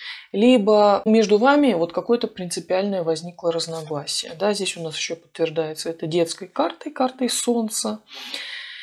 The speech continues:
И, может быть, вы в каком-то вопросе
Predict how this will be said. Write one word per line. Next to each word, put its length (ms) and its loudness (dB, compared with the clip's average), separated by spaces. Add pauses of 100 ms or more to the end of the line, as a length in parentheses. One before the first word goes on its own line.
(200)
И, 360 8
может 440 8
быть, 140 4
вы 160 4
в 60 2
каком-то 400 0
вопросе 840 0